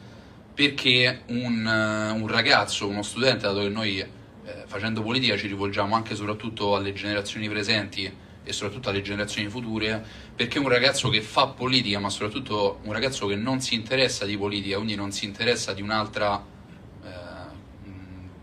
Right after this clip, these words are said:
la politica pos-, potremmo definirla come un'altra tecnica, no? Un'altra forma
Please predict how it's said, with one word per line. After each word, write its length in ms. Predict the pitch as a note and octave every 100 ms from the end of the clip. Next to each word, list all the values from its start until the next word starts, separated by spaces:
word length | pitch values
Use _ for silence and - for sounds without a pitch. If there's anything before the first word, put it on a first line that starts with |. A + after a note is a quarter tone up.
| -
la 100 | G2+
politica 380 | G#2+ B2+ A#2+ G2+
pos-, 200 | G#2 -
potremmo 320 | - G#2 G#2+
definirla 380 | G#2 G2+ G#2+ G#2
come 140 | G#2
un'altra 480 | G#2 A#2 A#2+ - G#2
tecnica, 440 | A2 G2 - G2 G2+
no? 140 | A2
Un'altra 420 | G#2+ A2 G#2+ G#2+
forma 540 | G2+ A2 G#2+ G#2 G#2+